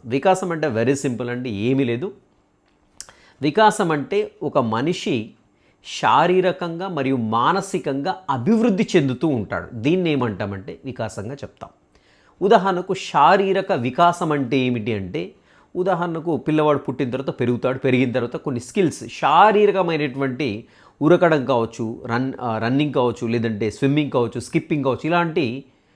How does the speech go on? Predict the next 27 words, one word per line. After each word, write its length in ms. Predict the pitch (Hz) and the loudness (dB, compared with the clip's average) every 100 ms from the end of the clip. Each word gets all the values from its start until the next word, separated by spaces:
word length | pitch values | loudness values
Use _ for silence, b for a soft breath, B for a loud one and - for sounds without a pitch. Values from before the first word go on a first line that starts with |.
| b b b b _ | b b b b _
అభివృద్ధి 360 | 147 180 240 190 | 2 4 4 2
చేసుకున్నట్లయితే 640 | 185 175 - 139 123 127 | 2 2 0 -4 -2 0
దాన్ని 160 | 139 165 | 0 -2
శారీరక 460 | - 117 135 147 139 | 0 2 2 0 -2
వికాసంగా 520 | 110 113 101 113 127 | -2 -4 -6 -8 -10
చెప్తాం. 340 | 113 - - - | -12 -16 -18 -10
ఇంకా 180 | 180 190 | -4 -2
మానసిక 440 | 160 160 165 175 | 0 -2 -6 -4
వికాసం 400 | 147 147 135 127 | -2 -2 -2 -4
అంటే 160 | 120 110 | -4 -4
మనకు 260 | 104 101 | -4 -4
తెలిసిందే, 520 | 113 104 - 123 92 - b b b b _ | -6 -8 -6 -6 -6 -12 b b b b _
కొన్ని, 340 | 160 139 135 117 | -2 0 0 2
ఆ, 100 | 113 | 0
అంటే 260 | 113 117 | 0 -2
నైతిక 360 | 110 123 127 135 | 0 0 2 0
విలువలు 360 | 120 117 117 | 2 0 0
అభివృద్ధి 340 | 110 107 104 101 110 | -2 -4 -6 -8 -8
చెందడం 260 | 104 98 | -8 -8
కావచ్చు, 260 | 95 95 110 | -10 -12 -14
ప్రజ్ఞ 420 | - 127 113 131 | -4 -2 0 0
అభివృద్ధి 440 | 131 113 107 104 - | 0 0 -2 -4 -6
చెందడం 280 | 107 104 101 | -6 -6 -8
కావచ్చు, 300 | 92 92 101 | -10 -12 -12
సోషల్ 420 | 98 139 135 139 | -4 -2 0 0
మెచ్యూరిటీ 480 | 113 113 131 117 107 | -2 -4 -4 -4 -6
కావచ్చు, 460 | - 98 92 - | -8 -8 -10 -18